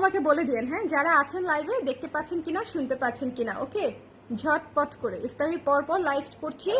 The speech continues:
যাতে করে ইফতারিটা করেই আপনারা এই জিনিসটা একটু নোটিফিকেশন পেয়ে যান বা দেখে ফেলতে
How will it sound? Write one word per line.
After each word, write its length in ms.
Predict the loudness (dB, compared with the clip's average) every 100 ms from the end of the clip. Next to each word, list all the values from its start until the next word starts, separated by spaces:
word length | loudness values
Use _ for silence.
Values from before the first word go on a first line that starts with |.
| 0 -8 -14 -4
যাতে 220 | 0 0 0
করে 120 | 0 0
ইফতারিটা 360 | 0 0 2 0 -2
করেই 260 | -2 2 2 2
আপনারা 280 | 2 4 4 4 0
এই 80 | -2
জিনিসটা 320 | -4 -6 -4 -4
একটু 100 | -2 -2
নোটিফিকেশন 400 | -4 -4 -4 -2 -2
পেয়ে 180 | -2 0
যান 140 | 0 2
বা 80 | 2 2
দেখে 160 | -4 -6 -6
ফেলতে 200 | -6